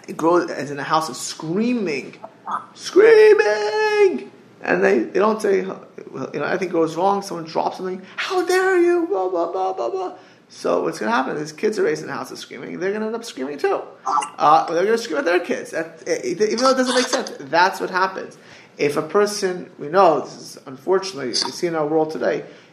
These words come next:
if, if a hundred twenty years ago, some Jew came to Ellis Island and threw his tefillin into the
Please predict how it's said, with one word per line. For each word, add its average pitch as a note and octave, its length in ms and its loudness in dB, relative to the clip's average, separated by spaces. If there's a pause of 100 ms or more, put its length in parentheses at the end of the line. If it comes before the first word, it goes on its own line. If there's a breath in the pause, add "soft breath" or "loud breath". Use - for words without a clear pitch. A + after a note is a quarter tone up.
if, - 340 -8
if - 140 -8
a C#3+ 100 0
hundred G3+ 320 0
twenty F3+ 280 -4
years G3 260 4
ago, C3 280 -4
some D#3+ 280 -6
Jew F#3 160 -4
came E3+ 260 -6
to E3 100 -6
Ellis E3 280 0
Island C#3+ 480 -4 (560 loud breath)
and C3+ 640 0 (480)
threw F#3 220 4
his E3+ 140 8
tefillin F3 360 -2
into D#3 320 -8
the C3+ 420 0